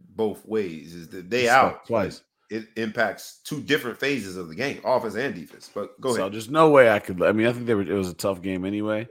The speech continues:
Speaker 1: <clears throat> Right.
Speaker 2: I mean, what does T C U do after, after they got beat? Did they win?
Speaker 1: Uh, T C U won the next week. I don't know what they did last week. T C U won the following week after they lost Colorado. I don't know what they did last week.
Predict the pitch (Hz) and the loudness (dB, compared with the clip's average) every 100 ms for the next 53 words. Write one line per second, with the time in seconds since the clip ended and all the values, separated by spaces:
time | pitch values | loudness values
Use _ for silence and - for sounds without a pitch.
0 | - - 170 - - 113 120 151 156 147 | -12 -8 -8 -6 -4 -2 0 0 -2 -4
1 | 143 135 117 104 87 76 82 92 85 87 | -8 -6 -6 -6 -6 -10 -14 -10 -10 -8
2 | 82 78 - 85 - 80 78 78 76 67 | -12 -10 -4 -6 -6 -12 -12 -8 -8 -8
3 | 73 - _ _ _ 87 92 110 120 143 | -14 -14 _ _ _ -10 -6 -4 -6 -10
4 | _ _ _ _ _ _ _ 113 117 120 | _ _ _ _ _ _ _ 4 6 8
5 | 117 - - _ 147 139 139 139 127 127 | 6 2 -12 _ -8 -4 0 0 2 0
6 | 117 110 120 107 98 104 107 104 98 95 | 0 0 0 -2 -4 -2 -2 -4 -6 -6
7 | 92 87 80 - - _ _ _ _ _ | -6 -6 -8 -12 -20 _ _ _ _ _
8 | _ - _ _ _ - 143 143 151 143 | _ -20 _ _ _ -4 -4 -2 -6 0
9 | 139 135 127 117 113 123 123 120 104 107 | 2 2 0 0 2 4 4 4 -2 -4
10 | 101 101 95 98 98 - 101 92 87 85 | -4 -4 -6 -2 -4 -2 -4 -2 -2 -4
11 | 85 92 90 85 80 73 - - | -4 -6 -8 -10 -12 -14 -16 -20